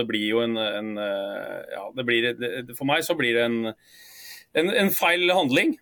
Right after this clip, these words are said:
eh, som ikke er akseptabel, og som jeg ville sett på internt i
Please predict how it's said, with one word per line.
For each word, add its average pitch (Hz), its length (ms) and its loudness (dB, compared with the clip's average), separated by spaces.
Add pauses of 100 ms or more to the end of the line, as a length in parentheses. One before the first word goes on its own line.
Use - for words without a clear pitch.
(160)
eh, 151 800 6
som 160 160 2
ikke 139 240 0
er 127 80 6
akseptabel, 123 560 2
og 147 80 4
som 135 160 2
jeg 117 160 6
ville 123 220 2 (100)
sett 123 320 -2
på 180 80 4
internt 135 400 0
i 143 80 0